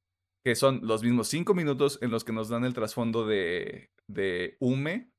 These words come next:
que ya sabemos que se llama Ume, y de Gyutaro, que es su hermano. Es como de, güey, o sea,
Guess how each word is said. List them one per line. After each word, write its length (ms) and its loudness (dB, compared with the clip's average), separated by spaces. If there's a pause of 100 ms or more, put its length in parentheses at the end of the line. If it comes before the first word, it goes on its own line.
que 120 -6
ya 140 -4
sabemos 260 -6
que 80 -20
se 120 -12
llama 200 -8
Ume, 380 -6 (420)
y 100 -4
de 120 -2
Gyutaro, 360 -2
que 100 -4
es 60 -12
su 60 -8
hermano. 380 -2 (1500)
Es 140 -10
como 220 -2
de, 80 2
güey, 300 0
o 80 -4
sea, 480 0